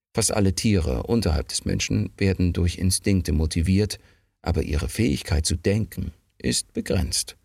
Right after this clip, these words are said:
Und so ernähren sie sich physisch voneinander. Der Mensch mit seiner überlegenen Intuition, mit seiner Fähigkeit zu denken und mit seiner Vernunft ernährt sich nicht physisch von seinen Mitmenschen.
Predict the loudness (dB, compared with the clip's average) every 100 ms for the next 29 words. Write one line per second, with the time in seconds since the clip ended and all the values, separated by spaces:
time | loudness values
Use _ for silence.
0 | _ _ _ _ _ 0 0 2 0 0
1 | 0 4 4 4 4 2 2 -2 -4 -4
2 | 0 2 0 -4 -4 -4 -4 -4 -4 -6
3 | -10 _ _ _ _ _ _ _ _ -2
4 | 2 4 2 0 -2 -4 -2 -2 -2 -6
5 | -8 -4 0 2 4 4 2 0 0 0
6 | 0 0 2 4 2 0 -8 _ _ -6
7 | -6 -6 -12 -2 0 2 2 2 2 0
8 | 0 0 0 0 -2 -4 -6 -6 -4 -2
9 | -2 -4 -12 -8 -6 -4 0 2 2 0
10 | 0 2 4 2 0 -4 -12 -4 2 4
11 | 4 0 -4 -4 -4 -4 -4 -2 0 -2
12 | -4 -6 -4 -4 -4 -4 -2 -2 -2 -2